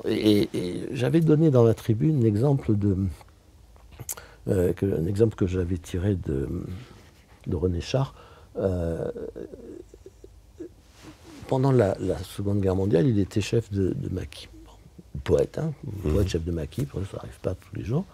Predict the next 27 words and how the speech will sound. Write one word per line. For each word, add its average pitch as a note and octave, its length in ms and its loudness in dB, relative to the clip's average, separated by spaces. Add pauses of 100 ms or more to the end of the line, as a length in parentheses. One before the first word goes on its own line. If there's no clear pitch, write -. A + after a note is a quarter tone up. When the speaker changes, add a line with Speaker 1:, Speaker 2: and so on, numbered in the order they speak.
(1200)
Speaker 1:
Et A#2+ 80 8
un C3 60 12
jour, D3+ 180 12
il D3+ 60 10
se - 120 2
trouve, D#3+ 400 8
euh, B2 180 12 (460)
sur - 160 -4
les A2+ 80 4
hauteurs C#3+ 260 6
d'un B2+ 120 8
village G#2+ 460 4
avec G2 240 0
ses, - 180 -4
avec - 960 -8
ses, - 280 -6
ses, - 240 -8 (120)
ses, - 420 -8
ses, - 160 -8 (180)
ses - 160 -6
résistants, B1+ 440 -2
ses - 140 -6
maquisards. F2 540 -2 (800)
Ils - 40 -14
sont - 140 -6
bien A2 220 6
armés. A#2 560 6